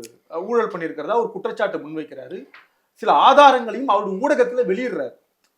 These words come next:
அதற்கு பிறகு இந்த தாக்குதல் நடக்குது. அப்ப இதுல முற்றிலும்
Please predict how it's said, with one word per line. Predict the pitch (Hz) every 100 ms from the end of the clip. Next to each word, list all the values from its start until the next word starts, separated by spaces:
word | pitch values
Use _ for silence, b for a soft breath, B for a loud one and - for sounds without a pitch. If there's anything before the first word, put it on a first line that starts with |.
| _
அதற்கு | 190 294 269
பிறகு | 214 220 320
இந்த | 262
தாக்குதல் | 185 196 185 165
நடக்குது. | 139 131 - _ _ -
அப்ப | 240
இதுல | 208 185
முற்றிலும் | 175 226 - 311 320